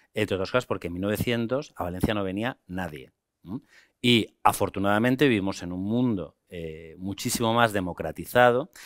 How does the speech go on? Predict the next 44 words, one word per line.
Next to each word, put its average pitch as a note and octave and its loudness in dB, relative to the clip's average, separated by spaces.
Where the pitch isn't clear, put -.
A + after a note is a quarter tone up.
en A2 0
el G#2+ 2
que F2+ -4
la G2+ 6
mayor G#2+ 2
parte C#3+ 6
de F#2 2
la E2+ -2
sociedad G2+ 2
occidental F#2 2
tiene A2+ 4
acceso C#3 0
a E2+ -2
muchas D#3+ 2
cosas D#3 -6
a G#2+ -4
las F#2+ 0
que G2+ -2
antes G2 0
no E2 -10
tenía. D2+ -20
¿Que A#2 4
van C3+ 8
más E3 2
al E3 0
fútbol D3 -2
que C#3+ 0
a - 2
un C#3 2
museo? C#3 -4
Evidente. F2 -12
Igual F2+ -4
que, B2 2
eh, F#2+ 2
hay F2+ 0
determinadas F#2+ 0
producciones G#2 -4
audiovisuales A#2+ 0
que - -16
son E2+ -10
más D#2+ -12
vistas E2 -10
que A2+ -2
otras C#3+ -2